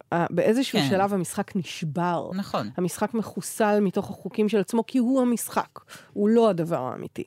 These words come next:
Speaker 1: ואז
Speaker 2: לפעמים את מגלה
Speaker 1: לכאורה
Speaker 2: שיש משחק עוד יותר גדול.
Speaker 1: זהו, אבל אז לכאורה
Speaker 2: <laughs>
Speaker 1: מתחיל המשחק, הסיבוב השני. ונשאלת השאלה גם איך זה מסתיים. על זה אנחנו נדבר הרבה יותר, אה, בפעם הבאה.
Speaker 2: כן.
Speaker 1: אבל כן,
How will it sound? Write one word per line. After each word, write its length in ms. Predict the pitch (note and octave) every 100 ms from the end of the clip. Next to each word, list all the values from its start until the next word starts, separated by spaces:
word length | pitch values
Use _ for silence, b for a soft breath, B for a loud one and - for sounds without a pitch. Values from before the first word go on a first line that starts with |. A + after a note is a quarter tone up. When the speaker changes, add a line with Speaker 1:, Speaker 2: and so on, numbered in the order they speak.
| b b b b b
Speaker 1:
ואז 420 | E3+ G#3 A#3+ D#4+
Speaker 2:
לפעמים 160 | C#4+ B3
את 100 | A3
מגלה 240 | A3 G#3
Speaker 1:
לכאורה 240 | F#3+ F#3+ G#3+
Speaker 2:
שיש 80 | C4+
משחק 320 | F3 E3 D3+
עוד 180 | A#2+ B2+
יותר 240 | D3+ G3
גדול. 420 | G#3+ A3+ A#3+ C4 E4
Speaker 1:
זהו, 340 | G3 G3+ - -
אבל 180 | F#3 F#3+
אז 180 | C#4 C#4
לכאורה 340 | - B3+ A#3+
Speaker 2:
<laughs> 40 | A#3+
Speaker 1:
מתחיל 280 | - A#3+ A3
המשחק, 360 | G3+ - G3 G3
הסיבוב 380 | - F#3+ G3+
השני. 440 | G3 - E3 D#3 - _ b b b b
ונשאלת 340 | F#3 G3 D4+ F#4+
השאלה 240 | F4+ D4+
גם 140 | C4 G#3+
איך 120 | G#3
זה 80 | G3+
מסתיים. 460 | F3 - D#3+ D#2+ - _ -
על 120 | F3+
זה 120 | G#3+
אנחנו 220 | A3 -
נדבר 260 | F#3 E3+ -
הרבה 180 | - -
יותר, 320 | - - -
אה, 60 | C#2+
בפעם 340 | - F3+ -
הבאה. 300 | F#3 F#3 -
Speaker 2:
כן. 100 | F3
Speaker 1:
אבל 180 | E3+ F#3+ -
כן, 320 | - D4+ E4